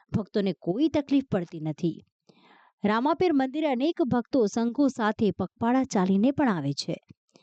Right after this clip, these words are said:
રામાપીરને નેજા ચઢાવે છે. જે લોકો સાચી શ્રદ્ધાથી ભગવાન રામદેવ પીર જોડે આવીને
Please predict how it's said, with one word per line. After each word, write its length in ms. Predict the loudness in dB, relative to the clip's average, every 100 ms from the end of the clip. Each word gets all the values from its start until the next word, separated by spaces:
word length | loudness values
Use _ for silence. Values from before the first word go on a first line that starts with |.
| _ -2
રામાપીરને 640 | 0 2 0 0 0 2 0
નેજા 380 | 0 2 0 0
ચઢાવે 460 | 0 0 0 -2
છે. 220 | -2 -4 -4 -10 _ _ _ _ _ _ _
જે 180 | -2 2 2
લોકો 260 | 2 2 0
સાચી 460 | 0 -4 -4 -6
શ્રદ્ધાથી 720 | -4 -2 0 2 2 2 0 0 -8 -20 -2
ભગવાન 380 | 0 2 0 2
રામદેવ 360 | 0 0 0 -2
પીર 180 | -2 -4
જોડે 280 | 0 0 2
આવીને 360 | 0 0 0